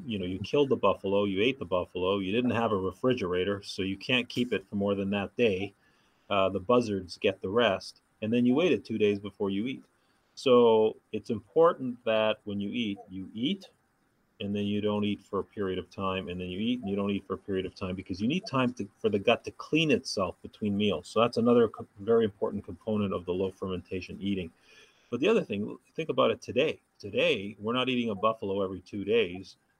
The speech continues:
sharing it amongst twenty people. We're, we have potato chips, we have snacks, everything contains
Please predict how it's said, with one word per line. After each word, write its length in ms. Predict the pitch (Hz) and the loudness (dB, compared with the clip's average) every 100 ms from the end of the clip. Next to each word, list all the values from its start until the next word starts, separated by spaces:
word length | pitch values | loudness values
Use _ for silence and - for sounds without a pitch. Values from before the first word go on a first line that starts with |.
| _ - | _ -14
sharing 400 | - 104 101 98 | -6 -4 -4 -4
it 80 | |
amongst 440 | 95 92 92 90 - | -4 -4 -6 -8 -16
twenty 260 | - 92 87 | -12 -10 -8
people. 480 | 147 151 87 82 - _ _ _ - | -6 -6 -6 -10 -12 _ _ _ -10
We're, 360 | 110 113 110 110 - | 0 4 4 2 -4
we 160 | 110 104 | -6 -4
have 220 | 107 95 - _ _ _ | -2 -4 -8 _ _ _
potato 380 | - 127 135 127 | -12 -4 -2 -4
chips, 420 | - 127 123 - | -2 -2 -2 -8
we 120 | 95 | -10
have 160 | 92 90 | -10 -14
snacks, 600 | - 131 123 120 117 - - | -10 -4 -2 -2 -4 -10 -4
everything 360 | 127 131 123 | 0 0 0
contains 800 | 113 92 - 117 113 107 - - | -4 -10 -10 -8 -6 -6 -8 -16